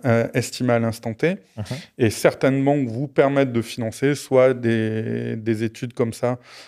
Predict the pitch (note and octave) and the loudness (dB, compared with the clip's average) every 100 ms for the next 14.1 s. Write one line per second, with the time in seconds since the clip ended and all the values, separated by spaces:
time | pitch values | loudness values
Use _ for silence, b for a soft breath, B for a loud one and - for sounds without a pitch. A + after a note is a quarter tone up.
0 | B - A2+ A2 A2 G#2+ A2 G#2+ A2+ - | B 2 4 6 6 4 4 2 0 -2
1 | A#2 A2+ A2 G#2 G#2 - B2 B2+ B2 A#2 | -2 2 2 2 0 2 2 2 2 0
2 | A2 A2 G2+ - B2+ C3 B2 B2 - - | 2 2 2 2 4 4 2 -4 -4 -2
3 | B2 A#2+ A#2 - D#3 C#3 A2+ A#2+ B2 B2 | 0 0 0 4 4 4 2 2 4 2
4 | A#2+ D#3 B B B - A2+ A2 - A2+ | 2 0 B B B -2 0 2 2 2
5 | A#2 A#2 A2 A2 A#2+ C#3+ C3 G#2 G#2+ - | 2 2 2 2 2 4 2 -4 -10 0
6 | B2+ B2+ A2 - A#2 A2 - B2 C3+ b | 2 2 -4 -6 -8 -8 -4 -2 -2 b
7 | b b - A2 A2 A2 A#2+ B2 - B2 | b b -8 0 2 2 0 -2 0 0
8 | - A2+ - - - G#2 G2+ - - C3 | -2 -10 -14 -8 -4 -4 -6 -12 -4 2
9 | C3+ B2+ - C3 - C#3 C3 A#2 A2 - | 4 4 2 -4 0 0 0 -4 -4 -2
10 | C3 C3 - C3+ A#2+ A#2 - - B2 B2 | -2 -2 -4 -4 -4 -8 -16 -2 2 2
11 | B2 B2 A2 - A2+ A2 G#2+ A2 - D#3 | 0 -2 -4 -2 0 0 0 -2 0 4
12 | E3+ G3 B B _ - B2 A#2 A#2 B2 | 4 2 B B _ 4 6 6 4 -2
13 | - B2 A#2 G#2 A2+ A2 - D#3+ F#3 - | 0 2 2 2 2 0 0 -4 -4 -6
14 | - | -16